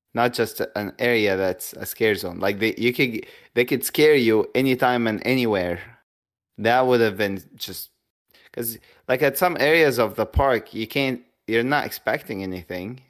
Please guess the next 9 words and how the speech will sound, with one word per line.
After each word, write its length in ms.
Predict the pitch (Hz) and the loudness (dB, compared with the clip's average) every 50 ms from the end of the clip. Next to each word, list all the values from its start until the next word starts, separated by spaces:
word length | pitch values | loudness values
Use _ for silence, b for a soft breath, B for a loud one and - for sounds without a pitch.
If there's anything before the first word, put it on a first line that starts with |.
| - - 82 | -20 -18 -18
because 300 | - - 110 95 92 - _ - | -6 -6 -6 -6 -6 -12 _ -10
it's 140 | 92 - | -10 -8
not, 160 | 113 98 - - | -8 -8 -4 -2
you're 140 | 104 104 | -2 0
not 220 | 104 117 113 - - | 0 0 -2 -2 -2
in 140 | 98 101 98 | -4 -4 -2
a 200 | 92 87 - - - - | -4 -4 -6 -8 -12 -14
scare 360 | - - - - 131 135 151 127 | -14 -14 -4 -2 0 0 0 0
zone. 360 | 110 107 92 85 82 90 95 | -2 -4 -4 -4 -6 -10 -16